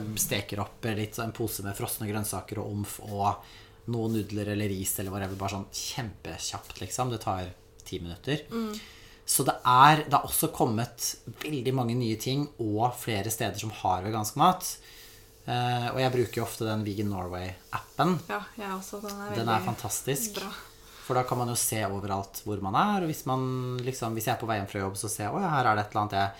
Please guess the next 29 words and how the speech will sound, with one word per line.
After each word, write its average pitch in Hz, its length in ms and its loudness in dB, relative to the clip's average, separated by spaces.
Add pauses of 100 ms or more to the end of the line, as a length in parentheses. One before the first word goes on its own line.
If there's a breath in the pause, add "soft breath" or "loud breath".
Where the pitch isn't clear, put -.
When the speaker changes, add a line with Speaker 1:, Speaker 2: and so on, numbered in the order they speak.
(360 loud breath)
Speaker 1:
Jeg 139 100 2
ringer 113 340 4
på 117 120 -6
forkant 110 440 -4
og 104 100 -2
bestiller, 98 420 -2
og 98 80 -2
så 98 380 -2
går 113 100 0
jeg 113 120 4
og 113 120 0
henter 104 80 -4
mat, 92 260 2
og 107 60 -4
så 95 120 -2
tar 95 120 0
jeg 90 80 -4
med 85 100 -6
meg 82 120 -6
takeaway - 340 -4
Speaker 2:
Mm. - 40 -4
Speaker 1:
hjem, - 160 -4
liksom. 98 280 -6 (520 loud breath)
Så - 120 -8
det - 80 2
er 113 120 2
veldig 107 180 0
mye. 101 280 -2
Så - 60 -6